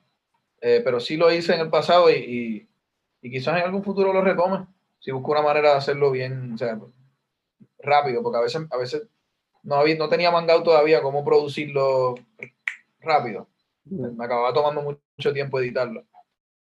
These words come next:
Speaker 1: So, eso era parte de... y pues el huracán, obviamente, pero sí. Era bien similar a eso, era, era, no era un late night thing, pero era como un show con un host, básicamente.
Speaker 2: Super dope, super dope. Es que me imagino tú como que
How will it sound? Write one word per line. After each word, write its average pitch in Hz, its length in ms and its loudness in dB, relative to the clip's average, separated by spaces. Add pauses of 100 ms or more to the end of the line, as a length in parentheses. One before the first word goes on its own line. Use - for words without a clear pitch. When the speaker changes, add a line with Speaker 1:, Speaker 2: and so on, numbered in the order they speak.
(460)
Speaker 1:
So, 123 160 -2
eso 120 140 -2
era 139 100 2
parte 127 240 -4
de... 113 260 -4 (220)
y 180 120 -10
pues 175 160 2
el 143 80 0
huracán, 123 340 -2
obviamente, 120 560 -8
pero 131 180 -4
sí. 156 240 -10 (1300)
Era 151 120 0
bien 175 120 0
similar 180 300 2
a 160 100 4
eso, 147 240 -2
era, 127 180 -4
era, 127 200 -8
no 131 100 -8
era 156 80 0
un 165 100 -10
late 190 200 2
night 160 240 -4
thing, 208 180 -10
pero 165 120 -2
era 185 100 -4
como 175 180 -8
un 160 240 -18 (1200)
show 165 180 4
con 160 140 2
un 151 100 -4
host, 190 260 0
básicamente. 143 480 -8 (840)
Speaker 2:
Super 104 380 -6
dope, 107 180 -2
super 104 220 -4
dope. 110 140 -4 (380)
Es 131 100 0
que 151 100 2
me 139 80 6
imagino 117 440 0
tú 123 140 0
como 113 300 -6
que 165 340 -10